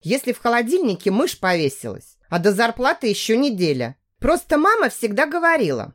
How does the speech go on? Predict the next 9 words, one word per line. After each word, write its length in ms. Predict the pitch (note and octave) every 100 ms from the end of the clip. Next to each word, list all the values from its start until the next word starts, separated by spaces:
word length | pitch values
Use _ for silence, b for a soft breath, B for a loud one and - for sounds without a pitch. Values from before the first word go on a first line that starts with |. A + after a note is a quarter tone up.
| _
что 300 | - - C#4
на 120 | B3
себе, 440 | A#3+ - A#3 G#3 C#4
доченька, 720 | C#4+ E4+ - E3 C#3+ - A#2 - _
экономить 720 | G3+ G3+ A#3 A#3 A3+ A3 B3 B3+
нельзя. 560 | D4 C#4 G#3+ F3 F#3+ _ _
Эта 280 | A#3 C4 C4+
непревзойдённая 1080 | A3 G#3 A3 A3+ A3+ C4 A#3+ C4+ G#3 F#3 F#3+
женщина 640 | F#3 D4+ G4+ - F3 C#3